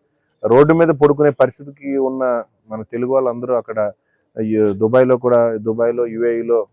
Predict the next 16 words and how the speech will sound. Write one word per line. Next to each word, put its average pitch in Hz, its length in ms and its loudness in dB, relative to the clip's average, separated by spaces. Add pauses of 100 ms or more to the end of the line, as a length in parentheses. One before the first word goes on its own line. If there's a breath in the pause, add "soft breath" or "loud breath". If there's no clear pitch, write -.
(200)
రోడ్డు 120 260 0
మీద 139 140 -2
పడుకుని 127 540 -4 (420)
ఉన్న 127 180 0
వ్యక్తులకు 123 480 0
కూడా 139 400 6
అక్కడ 117 240 2
ఆహారాన్ని 123 680 2
అందించడం, 117 540 -6
అలాగే 117 280 -2
మళ్ళీ 117 180 -2
అక్కడి 113 220 -6
నుంచి 120 240 -10
వాళ్ళకి 120 460 -2 (460)
ఒక 113 160 -4 (920)
ఎమర్జెన్సీ 120 760 -4